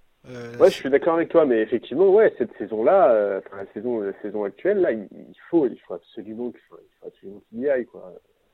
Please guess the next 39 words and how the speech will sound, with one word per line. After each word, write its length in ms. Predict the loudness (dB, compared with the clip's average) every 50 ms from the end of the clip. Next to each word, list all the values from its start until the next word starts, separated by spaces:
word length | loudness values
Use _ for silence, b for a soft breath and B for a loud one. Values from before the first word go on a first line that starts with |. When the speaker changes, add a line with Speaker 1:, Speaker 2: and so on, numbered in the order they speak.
| _ _ _ _ _ _ _ _ _ _ _ _
Speaker 2:
Parce 160 | -20 -20 -18
que 140 | -14 -14 -14
ça 120 | -14 -16 -20
ressemble 300 | -18 _ -12 -12 -10 -8
quand 120 | -6 -6
même 260 | -4 -4 -6 -8 -12 -16 _ _ -20
vraiment 500 | -14 -8 -4 -4 -2 -2 -2 -4 -4 -4
à 80 | -6
la 160 | -4 -4 -6 -6 -8 _
saison, 420 | -12 -10 -6 -6 -6 -6 -6 -10 -12 _ _
je 80 | -14 -8
vais 40 | -4
pas 120 | -4 -4
te 40 | -2
dire 140 | 0 0 0
la 120 | 0 -2 -6
saison 200 | -8 -8 -6 -4
ou 140 | -4 -2 0
jamais, 320 | 0 0 2 4 4 2
tu 140 | 2 0 -4
vois, 120 | -4 -4
mais 80 | -4 -6
je 60 | -14
suis 100 | -14 -12
pas 100 | -10 -10
sûr 220 | -10 -10 -12 -12
que 100 | -10 -10
le 100 | -12 -10 -8
Jazz 180 | -6 -6 -6 -6 _
sera 180 | -8 -8 -8 -8
toujours 320 | -10 -10 -10 -8 -8 -8
deuxième 420 | -6 -6 -8 -8 -6 -6 -6 -6 -8
de 80 | -10
l'Ouest, 340 | -6 -2 0 0 0 0 -2 _ -10
euh, 200 | -8 -8 -8 -10 -12 b b b b b b b b _ -16
en 120 | -14 -10
jan-, 200 | -6 -6 -6 -6
enfin, 200 | -6 -8 -10 -10 -8
chaque 220 | -8 -8 -8 -8